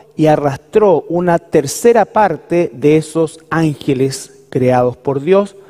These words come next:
transformándolos de ángeles santos en ángeles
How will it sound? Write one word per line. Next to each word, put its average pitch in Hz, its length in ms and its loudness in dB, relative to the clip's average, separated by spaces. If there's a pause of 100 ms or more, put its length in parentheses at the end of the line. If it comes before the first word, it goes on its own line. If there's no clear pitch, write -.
(220)
transformándolos 151 1040 -4
de 131 160 -4
ángeles 139 460 -4
santos 170 680 -6
en 123 180 -6
ángeles 135 580 -4